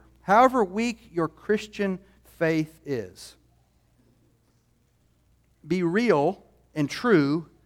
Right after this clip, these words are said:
and sincere, not hypocritical.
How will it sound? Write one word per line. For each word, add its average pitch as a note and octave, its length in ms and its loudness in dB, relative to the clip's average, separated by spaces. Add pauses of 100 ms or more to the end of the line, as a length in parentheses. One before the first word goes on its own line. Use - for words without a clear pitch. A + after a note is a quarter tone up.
(440)
and E3 180 0
sincere, D3+ 800 -6 (2500)
not C#3+ 180 0
hypocritical. D3 800 -6